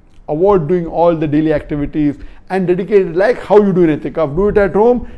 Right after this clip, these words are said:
it will not be called i'tikaf, but inshallah your ibadah will increase.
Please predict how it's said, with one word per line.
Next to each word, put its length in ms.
it 140
will 80
not 260
be 80
called 260
i'tikaf, 460
but 360
inshallah 840
your 120
ibadah 420
will 100
increase. 540